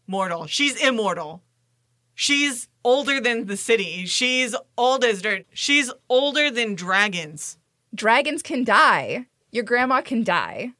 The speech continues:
Speaker 2: because I can kill dragons.
Speaker 1: Which is information you got from my grandma. Joe, do you not see the problem with the source of your information? You think you can defeat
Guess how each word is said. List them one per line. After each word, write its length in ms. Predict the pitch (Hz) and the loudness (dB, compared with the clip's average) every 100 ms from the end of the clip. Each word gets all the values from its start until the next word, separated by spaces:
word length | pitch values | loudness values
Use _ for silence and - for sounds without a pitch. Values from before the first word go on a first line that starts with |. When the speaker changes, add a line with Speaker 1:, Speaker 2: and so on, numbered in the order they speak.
| _ _ - | _ _ -16
Speaker 2:
because 300 | 214 208 - - | -8 -8 -8 2
I 160 | 240 269 | 4 4
can 180 | 240 | -4
kill 200 | 247 208 208 | -4 -4 -2
dragons. 720 | 190 - - 107 233 - - _ _ _ | -4 -4 -8 -14 -12 -12 -12 _ _ _
Speaker 1:
Which 360 | 190 180 170 175 | -16 -12 -10 -8
is 180 | 151 | -8
information 960 | 165 160 165 165 160 156 165 156 151 139 _ _ | -10 -12 -14 -12 -12 -10 -14 -14 -16 -20 _ _
you 220 | 160 160 | -20 -16
got 360 | 156 156 147 - _ _ | -12 -10 -12 -16 _ _
from 440 | - 190 165 156 151 | -12 -6 -6 -6 -10
my 160 | 156 | -10
grandma. 680 | 151 175 170 165 156 143 127 165 _ _ _ _ - | -10 -8 -8 -8 -12 -16 -18 -20 _ _ _ _ -4
Joe, 200 | 220 233 | 0 2
do 120 | 240 | 0
you 100 | 285 | 2
not 240 | 294 269 | 4 2
see 220 | - 277 247 | 0 -4 -2
the 120 | 233 | -4
problem 800 | - 240 240 202 190 170 165 151 - | 2 6 6 4 -4 -4 -6 -14 4
with 320 | 226 - - _ | 4 4 -4 _
the 180 | 196 226 | 0 2
source 420 | - 285 285 - | 2 4 4 4
of 200 | 247 220 | 0 2
your 180 | 233 233 | 2 2
information? 1040 | 226 220 226 214 208 220 262 254 262 277 _ - | -2 -2 -4 0 -2 -2 -2 -2 -4 -10 _ -2
You 140 | 247 | -2
think 280 | 240 269 262 | 0 -2 0
you 80 | 277 | -4
can 240 | 294 262 | -2 -2
defeat 920 | 220 240 - - 294 247 208 - - | -2 -2 -6 -4 -2 -2 -6 -10 -12